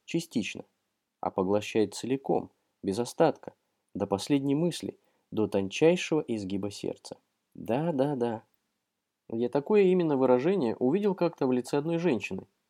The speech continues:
совсем обыденной, земной, тусклой женщины, когда уважение к героизму и живое, деятельное сострадание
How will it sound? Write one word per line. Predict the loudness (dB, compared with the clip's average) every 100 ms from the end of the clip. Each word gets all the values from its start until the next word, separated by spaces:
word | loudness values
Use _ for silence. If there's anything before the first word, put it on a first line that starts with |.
| _
совсем | -10 -6 -2 0
обыденной, | 4 4 4 0 -4 -8 _ -6
земной, | -4 -2 0 -2 -4 _ _ _ -6
тусклой | -4 -2 -2
женщины, | 2 0 0 -8 -14 _ _ _ _ _
когда | -6 0 2
уважение | 4 4 2 2 2
к | 2
героизму | 2 2 0 -2 -6 -8 _ _
и | -8
живое, | -4 -2 0 -2 -4
деятельное | -2 2 4 2 0 -2
сострадание | -4 -10 -6 -2 0 0 -2